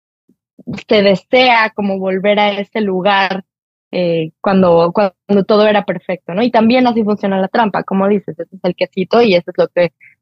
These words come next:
se está buscando una y otra vez y por eso es tan difícil también salir. Y es, es, es un ciclo, ¿no? De, en estas relaciones de violencia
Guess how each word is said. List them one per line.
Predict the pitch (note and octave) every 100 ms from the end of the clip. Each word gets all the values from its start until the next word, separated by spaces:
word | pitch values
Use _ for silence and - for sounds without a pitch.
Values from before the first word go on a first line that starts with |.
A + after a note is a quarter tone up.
| _ _
se | G#3
está | F#3 G3+
buscando | G3 F#3+ - G3 F#3+ F#3
una | F#3 F#3 F3+
y |
otra | E3+ -
vez | F3+ B3 A3
y |
por | G#3 G3
eso | G3 F#3
es | -
tan | F3
difícil | E3+ - F3+ - F3 E3+ - _
también | F3+ F3 E3+ E3 -
salir. | E3+ F3 F#3
Y | G3
es, | G#3+
es, | G#3+ B3+ -
es | - A#3+ A#3+
un | A#3
ciclo, | - B3 - F#3+ F3
¿no? | G3+ -
De, | A#3 F3+ F3 - - _ _ _
en | G3+ G3
estas | G3 G#3
relaciones | G3+ F#3+ F#3+ F#3 F#3 F#3+ F#3+ F#3
de | F#3
violencia | F3+ F3+ F#3 F#3+ F3+ F3 E3+